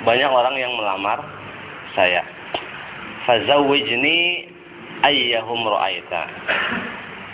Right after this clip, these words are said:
Maka nikahkanlah saya kepada siapa saja yang engkau pandang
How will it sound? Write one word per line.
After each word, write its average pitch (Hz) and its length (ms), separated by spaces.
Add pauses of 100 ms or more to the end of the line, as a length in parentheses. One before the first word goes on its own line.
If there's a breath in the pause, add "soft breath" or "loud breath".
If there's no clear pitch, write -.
(140)
Maka 117 320
nikahkanlah 139 960 (400)
saya 110 560
kepada 120 500 (540)
siapa 123 400
saja 113 160 (100)
yang 117 140
engkau 123 160
pandang 107 400